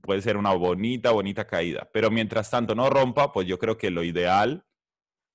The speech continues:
sería seguir buscando compras acá, ¿no? Bien. ¿Qué más tenemos? Vamos a poner esto acá. Parece como una diagonal también, que podría estar generando acá. Lo que pasa es que el,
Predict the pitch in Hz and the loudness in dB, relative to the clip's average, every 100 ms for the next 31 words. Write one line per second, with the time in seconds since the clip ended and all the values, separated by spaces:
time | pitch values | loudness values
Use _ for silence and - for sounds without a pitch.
0 | _ _ _ - 113 104 104 107 92 92 | _ _ _ -2 0 4 2 0 -2 -2
1 | 98 - 104 95 98 101 90 92 87 67 | -4 -2 0 0 0 -2 0 -2 -2 -6
2 | - - 90 107 113 _ _ _ _ _ | -6 -8 -10 -12 -14 _ _ _ _ _
3 | _ _ _ _ _ _ _ _ - - | _ _ _ _ _ _ _ _ -20 -2
4 | 110 107 - _ _ _ _ _ _ _ | 2 2 0 _ _ _ _ _ _ _
5 | _ _ _ _ - _ 120 127 139 - | _ _ _ _ -20 _ -4 -2 -4 -2
6 | 139 131 90 62 - - _ _ _ _ | -2 -2 -4 -8 -16 -20 _ _ _ _
7 | - 104 117 98 87 90 92 107 - 104 | -16 -10 -8 -6 -6 -4 -4 -4 -4 0
8 | 101 101 - - _ _ - - 117 139 | 2 2 0 -10 _ _ -8 -4 -4 -6
9 | 139 143 147 123 101 95 117 117 104 87 | -6 -2 0 2 2 0 0 -2 -2 -4
10 | 90 92 113 160 151 _ _ _ _ _ | -2 -2 -2 -4 -16 _ _ _ _ _
11 | _ _ _ _ _ _ _ _ _ - | _ _ _ _ _ _ _ _ _ -10
12 | 85 92 87 85 95 - 98 107 98 85 | -4 -2 -2 -2 -4 -2 -4 -4 -6 -4
13 | 85 90 95 113 107 82 90 90 90 101 | -4 -2 -2 0 -2 -2 -6 -6 -4 -4
14 | 110 - 92 85 | -6 -6 -6 -6